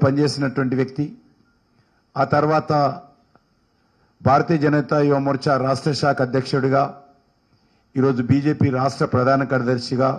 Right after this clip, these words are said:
అనేక ఉన్నత చదువులు చదివిన తర్వాత కూడా ఒక సిద్ధాంతం కోసము నమ్ముకున్నటువంటి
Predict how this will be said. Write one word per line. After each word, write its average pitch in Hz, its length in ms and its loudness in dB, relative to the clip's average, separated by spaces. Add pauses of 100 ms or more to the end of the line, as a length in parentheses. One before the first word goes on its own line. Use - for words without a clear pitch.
(1000)
అనేక 165 260 2 (160)
ఉన్నత 170 260 2 (160)
చదువులు 147 380 2
చదివిన 147 380 2
తర్వాత 139 280 2 (140)
కూడా 135 200 4 (640)
ఒక 147 100 4 (100)
సిద్ధాంతం 170 600 2
కోసము 156 340 0 (2500)
నమ్ముకున్నటువంటి 160 760 2